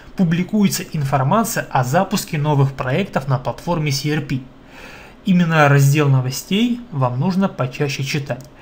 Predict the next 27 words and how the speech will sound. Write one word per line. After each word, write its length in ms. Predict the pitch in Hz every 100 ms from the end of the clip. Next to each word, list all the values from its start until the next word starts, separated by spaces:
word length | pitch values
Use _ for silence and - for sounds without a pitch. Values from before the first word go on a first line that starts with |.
| - - - -
Почаще 460 | 139 135 160 135 -
сюда 240 | 147 139
заходить 680 | 135 139 156 151 220 247 -
и 60 | 190
ознакомливаться 840 | 151 143 135 185 190 180 156 -
с 140 | 135 -
тем, 180 | 180 165
что 320 | - - 180
же 140 | 151
здесь 400 | 131 143 139 135
пишет 420 | - 180 - 131 -
администрация, 800 | 135 131 127 131 - 135 135 - -
какие 380 | 143 139 147 135
нас 280 | 123 -
новости, 380 | 180 214 202 -
события 680 | 135 - 131 196 196 180 - - - - -
ожидает 420 | 131 127 156 170
в 60 |
ближайший 560 | 131 120 147 170 - 139
день, 340 | 120 165 180
два, 220 | 131 139 139
три, 180 | 147
неделю, 420 | 147 120 135 147 120
месяц, 360 | 135 135 120
год. 160 | 127 113 - - - - - - - - -
А, 420 | 139 127 123 117
но 320 | 143 185 135